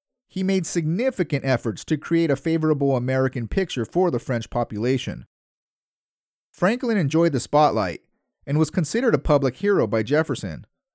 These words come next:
But while Franklin was concerned with creating a flattering picture of America,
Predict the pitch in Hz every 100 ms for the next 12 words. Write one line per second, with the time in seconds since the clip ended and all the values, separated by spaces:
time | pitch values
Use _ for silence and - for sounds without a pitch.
0 | _ _ _ _ _ - 147 151 151 -
1 | 214 254 - 202 165 - 143 185 165 139
2 | - - 160 170 196 147 117 143 131 120
3 | 113 - 120 - 117 110 107 104 101 110
4 | 104